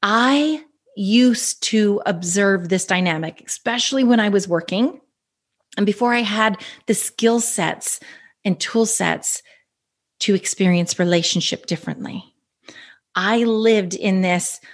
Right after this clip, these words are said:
"Okay, everything's on me. I have to get it done or it never gets done or it won't get done. No one ever helps around here. He never helps. He's never around to help." I would have this story. Again,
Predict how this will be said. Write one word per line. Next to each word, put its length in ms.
"Okay, 320
everything's 420
on 200
me. 380
I 180
have 200
to 80
get 160
it 100
done 540
or 140
it 80
never 320
gets 320
done 320
or 180
it 120
won't 400
get 220
done. 380
No 220
one 180
ever 220
helps 380
around 320
here. 240
He 240
never 300
helps. 520
He's 200
never 280
around 380
to 320
help." 280
I 140
would 120
have 360
this 260
story. 500
Again, 460